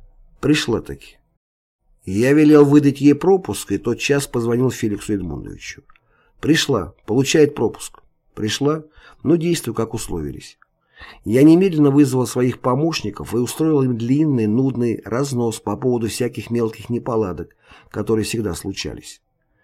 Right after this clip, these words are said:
Сидоровой волей-неволей пришлось с полчаса просидеть у дежурного.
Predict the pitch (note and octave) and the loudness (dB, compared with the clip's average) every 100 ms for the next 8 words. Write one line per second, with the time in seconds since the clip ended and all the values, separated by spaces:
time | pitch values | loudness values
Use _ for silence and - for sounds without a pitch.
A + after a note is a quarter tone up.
0 | _ _ _ - - E3+ D#3+ D3 C3+ A2+ | _ _ _ -12 -4 0 2 4 2 2
1 | C3+ C3+ C3 C3+ C3+ E3+ C#3 G2+ G2+ G2+ | 4 4 4 2 2 2 0 0 -4 -2
2 | C3 A#2+ - B2+ B2 - A2 C3+ B2+ G#2+ | -2 -2 -4 -4 -4 -6 -4 -4 -4 -6
3 | - G#2 G2+ G#2+ G2+ G#2 F2+ - A#1+ - | -4 -4 -4 -4 -8 -8 -10 -12 -16 -16